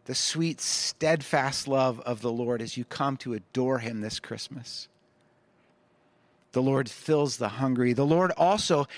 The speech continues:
helps his servant Israel in remembrance of his mercy. It's in verse fifty-four. The Lord helps his servant Israel in remembrance of his mercy. And I'm about to land the plane.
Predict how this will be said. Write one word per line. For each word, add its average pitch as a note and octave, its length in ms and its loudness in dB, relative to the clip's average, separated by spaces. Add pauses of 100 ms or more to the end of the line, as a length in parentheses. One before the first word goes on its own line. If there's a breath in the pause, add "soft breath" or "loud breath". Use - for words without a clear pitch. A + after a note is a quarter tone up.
(100)
helps - 440 2
his E3+ 360 2
servant E3 580 2
Israel C3+ 520 2
in B2+ 180 0
remembrance D3 720 2
of C3+ 200 0
his A#2 200 -2
mercy. A#2 420 -2 (340 soft breath)
It's - 100 -6
in D3+ 160 4
verse D3+ 540 2
fifty-four. C#3 840 0 (340 loud breath)
The D#3 100 4
Lord E3+ 260 4
helps - 500 2
his G3 200 4
servant F3+ 520 2
Israel C3 680 2
in D#3 100 2
remembrance D#3 840 2 (420 loud breath)
of C3 220 2
his B2 340 -2
mercy. A2+ 380 -2
And G#2+ 100 -6
I'm A2+ 60 -4
about C3+ 400 0
to C3 120 -4
land A2+ 300 -2
the A2+ 60 -4
plane. F#2+ 360 -8